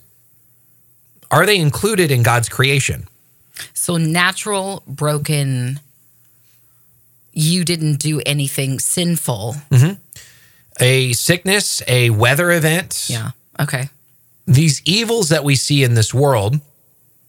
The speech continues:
Speaker 1: what are they? And, um, I think it, uh, for me, it was very interesting. Um,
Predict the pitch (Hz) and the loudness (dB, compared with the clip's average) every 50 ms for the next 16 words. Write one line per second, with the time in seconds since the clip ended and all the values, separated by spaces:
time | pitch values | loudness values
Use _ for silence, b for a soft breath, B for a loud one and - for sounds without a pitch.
0 | _ _ _ _ _ _ _ - - - 117 117 131 135 147 233 262 196 104 80 | _ _ _ _ _ _ _ -12 -4 0 2 2 4 4 4 4 2 2 -2 -4
1 | 71 104 - B B B B B B B B B B B B B 135 139 143 143 | -6 -10 -14 B B B B B B B B B B B B B 2 4 4 4
2 | 143 135 143 135 127 120 120 113 117 - _ _ _ _ _ _ _ _ _ _ | 4 4 4 2 2 2 0 -2 -4 -8 _ _ _ _ _ _ _ _ _ _
3 | - - 143 151 - 202 214 208 208 185 160 120 - - 165 151 143 139 139 120 | 0 0 0 2 2 0 -2 0 0 -2 -2 -2 -2 0 2 2 2 0 0 -4
4 | 120 - - - - - 170 160 151 165 196 233 220 175 151 143 135 151 - - | -8 -12 -14 -8 -4 -2 0 2 2 2 2 2 2 2 0 0 -2 -4 -6 -12
5 | _ _ _ _ _ _ _ _ _ _ _ _ _ _ _ _ _ - 151 147 | _ _ _ _ _ _ _ _ _ _ _ _ _ _ _ _ _ 0 0 0
6 | 143 139 139 127 110 131 131 160 165 160 147 139 139 - - 131 - - 143 123 | 2 2 2 2 2 2 2 2 2 2 2 2 2 2 2 0 0 2 2 2
7 | 117 113 113 110 - - 120 113 107 104 98 101 98 95 | 2 2 0 -2 -2 0 2 2 2 2 2 2 0 0